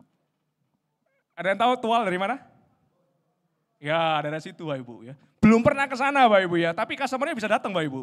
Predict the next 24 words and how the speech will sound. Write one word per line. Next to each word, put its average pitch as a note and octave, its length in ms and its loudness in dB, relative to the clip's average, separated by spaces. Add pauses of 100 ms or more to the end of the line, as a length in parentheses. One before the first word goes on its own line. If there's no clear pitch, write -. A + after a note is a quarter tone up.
(120)
bisa E3+ 200 -6
W E3+ 160 -4
A. B2 280 -14 (480)
"Bapak - 160 -6
jualan G#3 280 -8
ini F#3 200 -8
ya?" G#2 80 -20 (2000)
Presinya B3 400 -8
minta, B3+ 360 -10 (520)
"Oh A3+ 240 -16
kalau A#3 160 -16
cocok B3 240 -14
dia G#3 160 -12
order, D#3 400 -12
tapi B3+ 280 -16
gimana G#3 360 -8
caranya C#4 240 -12
kok B3 160 -16
dia E3+ 80 -8
percaya E3 400 -8
ya?" A#2+ 160 -16 (240)
Nah C#3+ 600 -8
itu C#3 120 -12
Bapak B2 240 -14